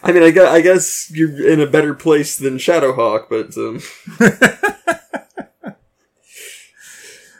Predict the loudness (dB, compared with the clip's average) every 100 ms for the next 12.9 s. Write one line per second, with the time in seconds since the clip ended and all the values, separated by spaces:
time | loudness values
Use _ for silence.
0 | _ -6 -2 -2 -2 -2 0 0 0 -2
1 | 0 2 2 0 -4 -6 -4 -6 -6 -4
2 | -2 -2 0 -2 0 -2 -2 -2 -4 -2
3 | -4 -2 -2 0 0 -2 -4 -2 -4 -6
4 | -8 -4 -2 -2 -2 -2 -2 -2 -2 -2
5 | -6 _ -2 -2 0 0 2 2 0 -2
6 | 0 -2 -2 -2 -4 -2 0 -2 -4 -8
7 | -8 -8 -6 -4 -4 -2 0 4 6 6
8 | 2 -2 _ _ _ -2 0 -2 -4 -6
9 | -8 -2 -2 -2 -6 -6 -4 -2 -2 -2
10 | -4 _ _ _ -4 -2 -2 -4 -4 -2
11 | 0 0 -4 -2 -2 -2 -6 -6 -6 -8
12 | -10 -14 _ -14 2 2 2 -2